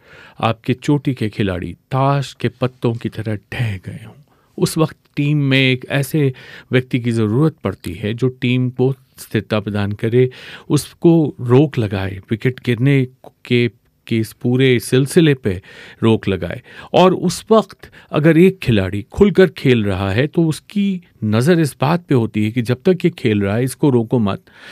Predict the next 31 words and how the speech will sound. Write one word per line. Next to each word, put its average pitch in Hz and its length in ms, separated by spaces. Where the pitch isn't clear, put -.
क्योंकि 165 260
ये, 180 460
इसका 147 260
ये 165 180
natural 156 580
खेल 98 320
है, 95 140
रविंद्र 143 380
जडेजा 139 440
का 175 120
ये 180 160
natural 165 560
खेल 107 340
है, 135 120
प्राकृतिक 160 600
खेल 107 280
है 151 100
कि 202 80
वो 202 140
मारकर 151 460
खेलेंगे। 98 500
तो 190 80
उनसे 202 360
रन 170 180
निकल 190 380
रहे, 208 120
निकलने 180 380
दो, 220 100
तुम 254 340
बचे 160 320
रहो, 95 300